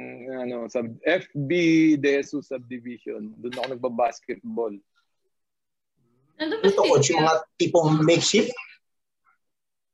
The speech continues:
Speaker 1: Oo, oo, may
Speaker 3: Mga gawa-gawang
Speaker 1: mga
Speaker 3: court lang?
Speaker 1: basketball court doon is, ano lang,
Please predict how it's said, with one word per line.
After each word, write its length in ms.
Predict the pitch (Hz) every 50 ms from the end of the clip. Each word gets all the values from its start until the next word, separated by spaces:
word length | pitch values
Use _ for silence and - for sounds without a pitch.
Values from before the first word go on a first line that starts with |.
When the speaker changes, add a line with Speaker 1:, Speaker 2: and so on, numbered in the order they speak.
| _ _ _ _ _ _ _ _ _ - 143
Speaker 1:
Oo, 80 | 156 175 175 180
oo, 280 | 165 135 127 131 131 131 127 120
may 80 | 120 123
Speaker 3:
Mga 180 | 127 127 127 131 135
gawa-gawang 480 | 135 135 139 139 139 139 143 143 135
Speaker 1:
mga 40 | - 147
Speaker 3:
court 140 | 143 139 135 - 143
lang? 120 | 147 - 131
Speaker 1:
basketball 220 | - 143 143 139 -
court 200 | - 139 135 - 139
doon 200 | 135 143 139 135
is, 200 | 131 127 123 - _ - -
ano 200 | 127 123 123 123 113
lang, 180 | 120 117 110